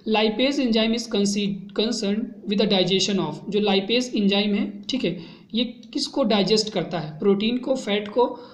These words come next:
vitamin को या starch को? So correct option क्या हो जाएगा, fat, ठीक है। Lipase enzyme is concerned with the digestion of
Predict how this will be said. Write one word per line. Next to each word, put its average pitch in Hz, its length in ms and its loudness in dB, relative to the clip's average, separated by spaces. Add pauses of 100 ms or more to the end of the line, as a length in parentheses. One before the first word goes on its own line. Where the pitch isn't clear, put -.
(120)
vitamin 220 480 2
को 233 160 2
या 240 240 0
starch - 440 -2
को? 156 180 -10 (440)
So - 200 -16
correct 269 300 2
option 240 280 2
क्या 220 140 0
हो 202 80 4
जाएगा, 214 300 2 (200)
fat, 156 460 -4 (220)
ठीक 254 160 0
है। 190 120 2
Lipase 208 440 0
enzyme 202 340 2
is 214 160 -4
concerned 185 320 2
with 202 120 0
the 180 120 2
digestion 175 480 0
of - 160 -4